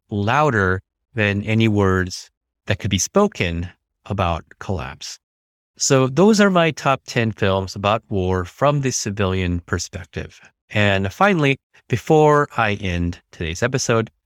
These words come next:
at this point, most people are probably aware of numerous charitable organizations and efforts that are geared towards helping, uh, Ukrainians during this humanitarian crisis. But just in case anyone's not, there are a few major ones worth mentioning again,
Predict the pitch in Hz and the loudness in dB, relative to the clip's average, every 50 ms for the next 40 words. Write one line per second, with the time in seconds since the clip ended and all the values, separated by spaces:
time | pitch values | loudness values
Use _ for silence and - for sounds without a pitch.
0 | _ _ - 143 - 247 226 - - 202 196 180 175 175 156 156 180 190 - - | _ _ -4 0 2 2 0 2 0 0 2 2 0 0 0 2 2 2 2 0
1 | - 180 - - 160 156 151 151 - 139 135 131 131 127 127 127 123 113 - - | -4 -4 0 2 2 4 4 2 2 2 2 4 4 4 4 4 2 0 -2 -6
2 | - - - _ _ - - 226 254 240 202 214 208 208 196 160 117 98 98 110 | -14 -18 -20 _ _ -6 -4 -2 -2 0 2 2 2 4 2 2 2 2 2 2
3 | 127 127 120 113 104 135 127 123 127 131 131 131 131 123 - - - - 123 117 | 0 0 0 -2 -2 -2 0 0 0 2 2 0 0 -2 -2 -6 -4 0 0 0
4 | 117 107 113 113 113 - 107 107 104 104 104 95 - 95 92 - - - 95 90 | 0 0 -2 -2 -2 0 -2 0 0 0 0 0 0 0 -2 -2 -4 -4 -6 -4
5 | 92 90 110 160 151 - 139 127 113 - - - - _ - 117 113 117 101 - | -2 -2 -2 -2 0 0 0 0 0 -2 -8 -14 -8 _ -2 -2 -2 -2 -2 0
6 | 143 147 151 139 - - - - 123 120 - - - 110 104 - - 104 98 98 | 2 2 2 2 -2 -4 -4 -2 -2 -2 -4 -4 -2 -2 -2 0 0 0 0 0
7 | 101 - - _ _ _ _ - 101 92 92 90 90 98 101 104 104 - - 107 | -2 -4 -8 _ _ _ _ -6 -4 -4 -4 -4 -6 -6 -6 -6 -8 -4 -2 0
8 | 104 101 101 101 101 101 - - - 123 131 139 139 123 117 104 - - - 117 | 2 4 4 4 2 0 -2 -2 0 2 2 2 2 0 0 -2 -4 -4 -2 0
9 | 104 98 95 95 92 - - 98 90 87 87 87 87 85 - - - 82 80 - | 0 2 2 0 -2 -4 -4 -2 -2 -2 -2 -4 -6 -8 -8 -6 -6 -6 -6 -6
10 | - 82 82 - - - _ _ _ _ _ _ - 131 113 104 - _ - 135 | -8 -8 -8 -8 -10 -14 _ _ _ _ _ _ -2 -2 0 0 -2 _ -10 -2
11 | - 185 190 - - 220 - - 175 156 - - 123 117 113 113 113 101 - 113 | 0 0 0 0 -2 -2 0 0 -2 -2 -2 -2 0 2 2 2 0 0 -2 0
12 | 104 95 92 92 98 - - _ _ _ _ 135 117 120 113 113 - - 127 117 | 0 0 2 0 -2 -4 -6 _ _ _ _ -8 -2 0 0 0 2 2 2 2
13 | 117 117 110 - - - 135 127 123 117 131 196 247 262 - 185 156 139 135 131 | 4 2 0 -2 -4 -2 0 2 2 2 2 2 0 2 2 2 2 4 4 2
14 | 131 131 - - - 123 113 113 110 - - 110 101 101 - - 110 104 101 95 | 2 0 -2 -6 -2 0 0 0 0 -2 -2 -2 -2 -2 -2 -2 -2 0 0 0
15 | 95 98 98 101 104 - 110 101 175 214 202 175 202 208 | -2 -4 -4 -6 -6 -8 -4 -2 0 0 0 0 -2 -4